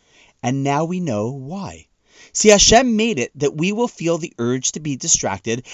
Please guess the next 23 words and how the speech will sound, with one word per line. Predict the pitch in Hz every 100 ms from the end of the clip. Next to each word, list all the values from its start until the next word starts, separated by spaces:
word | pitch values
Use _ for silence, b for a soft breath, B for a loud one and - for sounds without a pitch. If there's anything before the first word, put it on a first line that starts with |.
| B 139
when | 143 165 185
we | 196
achieve | 196 - - 175 202 175 135
good | 139 139 156
things | - - 226 113 95
in | 156 -
order | 180 214 247 269
that | 208
we | 202 202
make | 190 190
the | 196
choice | - - 214 208 -
to | 196
do | 156 233 254
it | 160 -
and | 156 -
stick | - 196 -
with | 160 262 -
it. | -
So | - 170
we | 185 180 147 _ - 135
become | 202 214 _ - - 262 180 101 -
someone | - 220 240 131 104